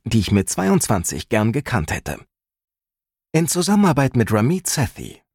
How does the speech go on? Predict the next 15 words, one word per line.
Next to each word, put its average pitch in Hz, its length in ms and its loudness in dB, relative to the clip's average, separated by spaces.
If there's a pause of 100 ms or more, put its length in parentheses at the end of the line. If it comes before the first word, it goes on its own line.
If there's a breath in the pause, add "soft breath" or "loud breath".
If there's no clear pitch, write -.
(120)
Autor 160 340 0
der 92 200 0
internationalen 104 800 0
Bestseller 107 720 0 (140)
Ich - 160 -4
zeige 180 280 -2
dir, 131 120 2
wie 120 60 4
du 107 100 4
reich 98 340 -2
wirst 156 440 -8
und 117 320 0 (400 loud breath)
Money 180 320 2
for 160 200 -2
Couples, - 680 -6